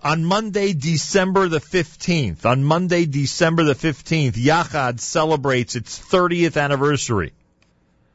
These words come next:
The dinner and awards presentation takes place at Congregation Keter Torah on Romer Avenue in Teaneck, New Jersey.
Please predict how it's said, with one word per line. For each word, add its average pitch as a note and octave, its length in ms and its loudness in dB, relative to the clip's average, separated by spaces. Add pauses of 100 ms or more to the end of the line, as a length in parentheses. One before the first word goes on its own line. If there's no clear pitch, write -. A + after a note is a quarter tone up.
(400)
The A#2 160 4
dinner F3+ 380 2
and D#3+ 100 0
awards D3+ 460 0
presentation C3 920 -2 (760)
takes D#3+ 360 0
place D#3 440 0
at B2+ 120 -4
Congregation C#3 640 -2
Keter C#3+ 440 0
Torah D#3+ 400 2
on A2 200 -2
Romer D3 420 0
Avenue C#3 440 -2
in A#2 100 0
Teaneck, D3 440 0
New C3 160 2
Jersey. A2 520 0